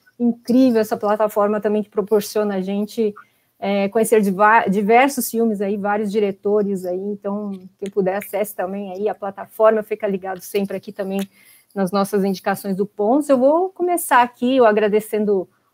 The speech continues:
o Márcio e pedindo uma indicação pra ele, que a gente tem a ação do Cultura em Casa, né, do Mis em Casa, pra gente continuar ainda aí se preservando, não pense quem tomou só uma dose de vacina, calma, segura, né, tem que continuar com muito álcool gel, muita máscara aí pra todos os lugares, então continua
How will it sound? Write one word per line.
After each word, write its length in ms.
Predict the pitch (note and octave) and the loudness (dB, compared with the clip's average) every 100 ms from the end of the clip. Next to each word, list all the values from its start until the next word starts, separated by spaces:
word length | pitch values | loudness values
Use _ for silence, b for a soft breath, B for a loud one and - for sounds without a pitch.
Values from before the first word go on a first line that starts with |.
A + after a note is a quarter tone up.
| _ | _
o 100 | A3 | 0
Márcio 540 | G#3 F#3+ G3+ C#4 C#4+ A#3 | 2 4 4 2 0 -2
e 40 | |
pedindo 460 | A#3 G#3 G#3 A#3+ B3 | 0 -2 0 2 2
uma 300 | B3+ C#4 C#4+ | 2 2 2
indicação 640 | B3+ - C4+ - A#3 A#3 | 0 0 -2 0 0 0
pra 160 | A#3+ G3 | 0 0
ele, 160 | G#3+ | 0
que 80 | G#3 | 0
a 60 | G3+ | -2
gente 240 | G#3+ G#3 | -2 -4
tem 180 | A3 G#3+ | -6 -6
a 60 | G#3 | -8
ação 280 | - A3 | -4 -2
do 120 | G#3+ A3 | 0 -2
Cultura 420 | A3 G#3 A#3+ A#3 | -2 -2 -2 -2
em 140 | A3 | -2
Casa, 520 | G#3 A3 C#4 B3+ G3+ | 0 2 2 2 -2
né, 160 | F#3+ G3 | -4 -4
do 120 | G3 | -2
Mis 240 | G#3 A#3 G#3+ | 0 0 -2
em 120 | G3+ | -4
Casa, 480 | G#3 A3 A#3 F#3 F3 - | 0 2 2 0 -6 -8
pra 120 | F#3+ | -6
gente 180 | G3 G#3 | -6 -6
continuar 440 | - A3 A3 G#3+ G#3 | -6 -6 -2 -2 0
ainda 520 | G#3 A#3+ A3+ G3+ G3 _ _ _ _ _ | 0 2 2 0 -4 _ _ _ _ _
aí 280 | E3+ F3 A3+ | 0 2 2
se 160 | A3+ | 0
preservando, 840 | A3 A3 G#3 G#3 E3+ G#3 C4+ D4 A#3+ | 2 6 6 6 4 2 4 6 4
não 140 | A3 | 4
pense 320 | A3 A3+ - | 2 0 0
quem 140 | A3+ A3 | 0 0
tomou 280 | A3 G#3+ | 0 0
só 200 | G#3 A3 | 0 0
uma 160 | G#3+ G3+ | 0 -2
dose 260 | F#3+ F#3 G3+ | -2 0 0
de 80 | |
vacina, 500 | G3+ G3+ G3 A#3 B3 | 2 0 0 0 0
calma, 560 | A#3+ A3 G#3 B3+ D4 D4+ | -2 0 2 4 4 2
segura, 640 | C#4+ A#3+ F#3 A3 D4+ C4+ | -2 -2 0 0 2 2
né, 220 | B3+ C4+ | 2 0
tem 160 | C4 A#3 | 0 0
que 280 | A#3+ A3 G3+ | 2 0 0
continuar 420 | A3 G#3 G#3+ G#3+ | -4 -8 -6 -6
com 80 | G#3+ | -4
muito 260 | G#3 A3+ A#3 | -4 0 2
álcool 460 | A3+ - - G3+ | 0 -2 -2 -2
gel, 720 | E3+ G3+ A3+ A#3+ A#3 G#3+ G#3 | -2 2 6 8 8 6 2
muita 400 | F#3+ G#3 A#3 A#3 | -2 -2 0 2
máscara 540 | G3+ G3+ G#3+ G#3+ - G#3 | 2 4 2 2 -4 -2
aí 80 | G#3 | -2
pra 140 | G3+ | -6
todos 280 | G3+ G#3 G3 | -6 -6 -4
os 100 | G#3 | -2
lugares, 480 | G3+ G3 G#3 A3+ A#3 | -2 -2 -2 -2 -4
então 380 | A#3+ A3+ B3 | -2 0 0
continua 520 | C4+ A#3+ A#3+ A#3 B3 | 0 -2 0 0 0